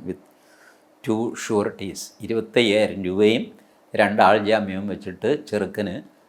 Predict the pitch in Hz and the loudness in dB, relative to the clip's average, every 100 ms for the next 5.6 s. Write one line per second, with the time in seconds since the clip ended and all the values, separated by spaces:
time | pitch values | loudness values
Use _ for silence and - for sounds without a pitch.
0 | _ 110 104 120 143 107 92 - 104 - | _ -2 0 2 0 0 -2 -4 -12 -6
1 | 101 - - _ _ - 104 95 110 101 | -6 -6 -12 _ _ -6 -4 -2 -4 -6
2 | 101 101 92 90 87 90 95 95 - - | -6 -6 -8 -8 -10 -10 -14 -18 -20 -20
3 | _ _ _ _ 160 180 160 156 151 - | _ _ _ _ -4 0 0 -2 -6 -6
4 | 113 131 139 - 143 107 104 92 92 90 | -4 -4 -4 -2 -2 -2 -4 -6 -10 -10
5 | 85 85 - 101 92 - | -10 -12 -16 -18 -18 -20